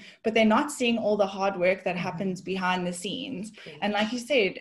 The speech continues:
Speaker 1: it's, you go through hell in order to see the light.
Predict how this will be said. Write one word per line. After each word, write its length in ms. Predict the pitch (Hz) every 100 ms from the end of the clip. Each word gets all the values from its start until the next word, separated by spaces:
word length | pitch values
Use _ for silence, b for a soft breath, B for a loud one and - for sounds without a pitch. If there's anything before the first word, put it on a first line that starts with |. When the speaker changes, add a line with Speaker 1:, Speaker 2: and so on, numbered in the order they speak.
| -
Speaker 1:
it's, 340 | 214 - - -
you 100 | 180
go 180 | 196
through 220 | 254 254 240
hell 680 | 254 220 165 165 190 240 -
in 120 | 202
order 280 | 190 202 202
to 180 | 202 190
see 220 | - 226
the 120 | 175
light. 520 | 165 190 - 277 262